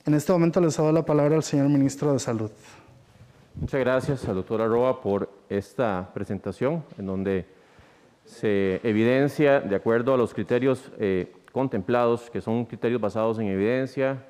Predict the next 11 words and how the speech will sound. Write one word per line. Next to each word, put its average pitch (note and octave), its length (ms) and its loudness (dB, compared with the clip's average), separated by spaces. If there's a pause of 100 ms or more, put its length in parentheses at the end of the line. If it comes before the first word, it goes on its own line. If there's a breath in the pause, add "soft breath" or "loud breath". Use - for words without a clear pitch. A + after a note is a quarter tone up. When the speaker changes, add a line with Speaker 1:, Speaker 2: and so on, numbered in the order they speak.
Speaker 2:
eh, F#2 180 -10
contemplando G#2+ 440 -6
también G#2+ 240 -2
lo A#2 80 -2
que G#2 100 -8
se G2+ 140 -4
ha G#2 100 0
establecido A2 460 -4
a - 20 0
nivel A2 280 0
internacional, G2+ 680 -4